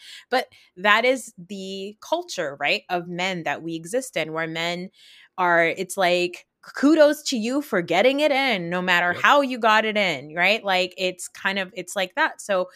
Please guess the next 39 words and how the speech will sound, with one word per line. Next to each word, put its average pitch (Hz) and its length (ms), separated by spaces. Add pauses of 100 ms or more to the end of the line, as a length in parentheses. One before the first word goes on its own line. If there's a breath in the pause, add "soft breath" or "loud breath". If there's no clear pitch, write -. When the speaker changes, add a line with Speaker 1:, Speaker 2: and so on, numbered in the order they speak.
(220 soft breath)
Speaker 1:
especially 262 500
with 214 240
the 180 120
Mary 175 260
Kay 175 160
Letourneau 170 560
stuff, - 240
like, 170 160
those 214 220
are 226 60
all 196 140
the 196 120
sort 185 200
of 180 100
things 190 200
that, 170 140
like, 160 120
I 170 200
had 190 240
not 165 240
thought 156 160
about. 254 340
And 190 180
yeah, 240 180
it - 60
was 180 160
like, 170 220 (320 soft breath)
well, 240 180
they're 285 140
married 285 400
now, 185 320
so 196 160
I 180 60
guess 208 340
it 196 100
is 214 160
what 202 120
it 208 80
is. 220 160